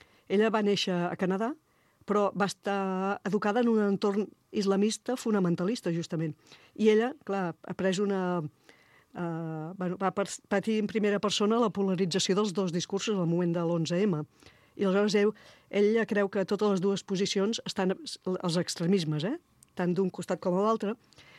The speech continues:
i ella té un peu a cada món, perquè, clar, s'ha cultu-, s'ha, ha crescut en la cultura occidental, però de, d'arrel, ella és de cultura islàmica. Aleshores, clar, en els dos costats hi ha, hi ha veritats i,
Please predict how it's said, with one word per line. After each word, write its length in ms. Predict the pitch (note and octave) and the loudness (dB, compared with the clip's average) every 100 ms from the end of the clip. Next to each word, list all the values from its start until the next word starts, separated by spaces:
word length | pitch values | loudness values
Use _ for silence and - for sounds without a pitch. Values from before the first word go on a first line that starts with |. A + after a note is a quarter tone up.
| - - | -20 2
i 100 | A3 | 4
ella 100 | B3 | 6
té 100 | B3 | 4
un 80 | A3 | 2
peu 240 | A3+ G3+ - | 2 2 0
a 80 | F#3+ | -2
cada 200 | G3+ F3+ | -2 0
món, 200 | E3 E3+ | -2 -4
perquè, 260 | - D#3 E3 | -8 -12 -8
clar, 160 | F3+ | -6
s'ha 140 | E3 F3+ | -6 -4
cultu-, 340 | F3+ - F#3 - - | -6 -4 -6 -6 -20
s'ha, 400 | - G3 F#3 E3+ D3 - - - _ | -8 -4 -2 -2 -4 -10 -20 -20 _
ha 80 | F3+ | -2
crescut 340 | G3 - G#3+ | -2 -2 -2
en 140 | F3+ F3 | 0 0
la 280 | D#3+ D#3 D#3+ | -2 -4 -4
cultura 400 | - D#3 F3 F3 | -4 -4 -2 -2
occidental, 540 | - F3+ F#3 G#3 G#3 | 0 0 2 2 0
però 220 | A3 G3+ A#3 - _ _ | 0 0 -2 -6 _ _
de, 160 | F3+ E3 D#3 D3+ | -6 -4 -4 -4
d'arrel, 400 | E3+ D#3+ E3+ E3+ - | -4 -2 -2 -4 -4
ella 220 | E3+ E3+ | -4 -2
és 140 | D3 - - | -4 -10 -12
de 240 | D#3+ E3 D3+ C#3 | -10 -8 -8 -6
cultura 580 | D#3+ - D#3 E3 F3+ - | -8 -4 -2 -2 -2 -4
islàmica. 480 | F3+ F3 F3 E3 E3 | -4 -2 -2 -4 -4
Aleshores, 400 | E3+ E3+ F3+ F#3+ - - - - - _ | -4 0 -2 -2 -8 -20 -20 -20 -20 _
clar, 160 | - F#3+ - | -4 -4 0
en 80 | |
els 140 | F#3+ F3 | 0 2
dos 140 | G#3 - | 0 0
costats 480 | G#3+ A3 G3+ G#3 - _ _ _ _ | -2 0 -2 -4 -10 _ _ _ _
hi 80 | G3 | -2
ha, 720 | F3+ F3 E3+ E3 D#3+ D#3 D3 D3 B2+ _ _ _ - | 0 0 -2 -4 -6 -6 -6 -8 -10 _ _ _ -2
hi 60 | F#3 | 0
ha 80 | |
veritats 460 | E3+ E3+ F3 F3 | 2 0 -2 0
i, 60 | F3+ | 0